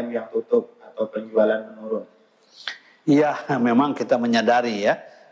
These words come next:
Speaker 2: bahwa salah satu dampak ya dari covid sembilan belas ini adalah di bidang ekonomi. Banyak masyarakat kita yang, yang apa, yang,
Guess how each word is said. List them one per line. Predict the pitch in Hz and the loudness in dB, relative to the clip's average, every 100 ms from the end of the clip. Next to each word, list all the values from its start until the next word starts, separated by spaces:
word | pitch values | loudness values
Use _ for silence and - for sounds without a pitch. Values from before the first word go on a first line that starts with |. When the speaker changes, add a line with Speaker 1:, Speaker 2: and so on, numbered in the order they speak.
| _ _ _ | _ _ _
Speaker 2:
bahwa | - 101 104 | 0 2 2
salah | - 107 104 | 2 2 2
satu | 117 104 - 120 110 110 107 | 2 0 0 0 2 0 0
dampak | 107 110 107 - 123 - - | 0 0 -2 -2 -2 -4 -6
ya | 101 107 | -2 2
dari | 98 95 | 0 0
covid | - 98 107 | 0 0 0
sembilan | - - 95 | -2 -2 -2
belas | 98 95 - 104 | 0 -2 -2 -2
ini | 120 151 - - - _ - | 0 0 -2 -20 -20 _ 0
adalah | 104 104 | 2 2
di | |
bidang | 104 110 107 | 2 2 0
ekonomi. | 113 - 101 101 95 92 87 _ _ _ _ _ _ _ _ _ | -2 -8 -6 -6 -6 -10 -14 _ _ _ _ _ _ _ _ _
Banyak | - 104 117 117 | -2 0 0 0
masyarakat | 123 110 104 98 98 - | 0 2 2 2 -2 0
kita | 107 - 123 | -2 0 2
yang, | 117 110 104 98 - - _ - | 2 0 -2 -10 -16 -20 _ -6
yang | 95 98 95 | 0 0 0
apa, | - 113 | 0 0
yang, | 110 104 95 95 | 2 2 0 -6